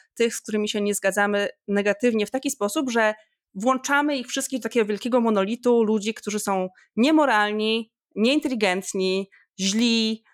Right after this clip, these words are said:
e, i w ogóle najchętniej to by się, bym, bym się od nich odcięła.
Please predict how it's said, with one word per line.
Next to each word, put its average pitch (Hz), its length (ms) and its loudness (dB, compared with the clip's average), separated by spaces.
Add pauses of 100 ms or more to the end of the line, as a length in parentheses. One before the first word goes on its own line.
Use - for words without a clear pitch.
(120)
e, 185 320 2
i 220 100 -4
w 226 60 -2
ogóle 247 260 0
najchętniej 226 440 0
to 208 100 -6
by 202 100 -12
się, 202 140 -6
bym, 196 140 -6 (100)
bym 208 280 -2
się 202 140 -4
od 190 100 -4
nich 196 160 -4
odcięła. 151 460 -4